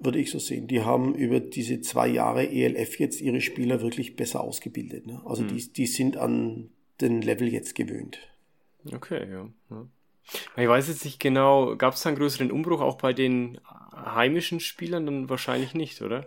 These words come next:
Speaker 1: Mm, das, nee, das ist nicht so. Das sind schon noch bekannte Namen drin,
Speaker 2: Hm.
Speaker 1: nach wie
Speaker 2: Ja,
Speaker 1: vor.
Speaker 2: ja. Okay.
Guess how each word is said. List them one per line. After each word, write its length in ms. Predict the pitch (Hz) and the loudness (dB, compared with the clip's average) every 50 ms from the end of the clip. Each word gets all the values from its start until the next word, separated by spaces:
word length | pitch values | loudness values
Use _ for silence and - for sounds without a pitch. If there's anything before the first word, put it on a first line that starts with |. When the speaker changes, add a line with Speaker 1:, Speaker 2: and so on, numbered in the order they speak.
| - - | -8 -2
Speaker 1:
Mm, 520 | 135 127 120 120 123 123 127 127 120 123 | 2 6 8 8 8 8 6 2 2 0
das, 320 | - 131 120 - - - | -2 -2 -2 -2 -4 0
nee, 280 | - 147 131 131 135 160 | 2 4 6 8 6 6
das 180 | 160 185 165 - | 6 2 0 -2
ist 340 | - - - - - - | -4 -8 -10 -10 -6 -2
nicht 220 | 151 139 135 143 139 | 0 0 0 0 0
so. 100 | - 131 | 0 -2
Das 80 | 117 | 0
sind 120 | 120 151 151 | 0 -2 -4
schon 100 | 143 131 | -2 -2
noch 160 | 143 - - | -4 -4 -4
bekannte 460 | - - - - - - - 117 117 | -4 -4 -4 -4 -4 -6 -4 -4 -4
Namen 560 | 117 117 - 110 117 120 113 110 104 101 - _ _ _ - | -4 -4 -4 -4 -4 -4 -6 -6 -8 -12 -16 _ _ _ -18
drin, 220 | - - 107 107 110 | -14 -10 -10 -8 -8
Speaker 2:
Hm. 220 | 110 101 107 107 104 _ - | -10 -12 -12 -16 -20 _ -10
Speaker 1:
nach 160 | - - - - - | -10 -10 -10 -10 -10
wie 60 | 123 | -10
Speaker 2:
Ja, 80 | 113 107 | -8 -8
Speaker 1:
vor. 220 | 113 127 135 _ - | -8 -12 -16 _ -16
Speaker 2:
ja. 120 | 117 107 - _ _ _ _ - | -16 -16 -16 _ _ _ _ -18
Okay. 320 | 131 123 - - 120 107 | -16 -14 -10 -10 -10 -10